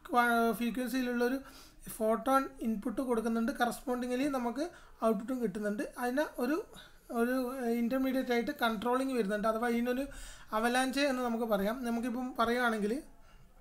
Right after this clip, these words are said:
ഏഹ്, ഇത് ഞാൻ already പറഞ്ഞു കഴിഞ്ഞതാണ്, എന്നാലും പറയാണ്, ഹയർ ലെവലിൽ എത്തിക്കഴിഞ്ഞാൽ, ഹയർ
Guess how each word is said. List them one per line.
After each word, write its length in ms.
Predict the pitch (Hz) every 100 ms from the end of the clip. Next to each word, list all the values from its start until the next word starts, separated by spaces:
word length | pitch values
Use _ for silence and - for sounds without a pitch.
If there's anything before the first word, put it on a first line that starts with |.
| - - - - - - - - - -
ഏഹ്, 240 | 277 226 226
ഇത് 160 | 240
ഞാൻ 180 | 262 269
already 320 | 262 233 240 262
പറഞ്ഞു 320 | 226 214 233
കഴിഞ്ഞതാണ്, 360 | 262 226 220 226
എന്നാലും 300 | 226 240 247
പറയാണ്, 320 | 226 226 220 277 -
ഹയർ 360 | 208 208 226 240
ലെവലിൽ 380 | 262 240 240 262
എത്തിക്കഴിഞ്ഞാൽ, 680 | 233 - 202 208 190 185 -
ഹയർ 300 | 214 214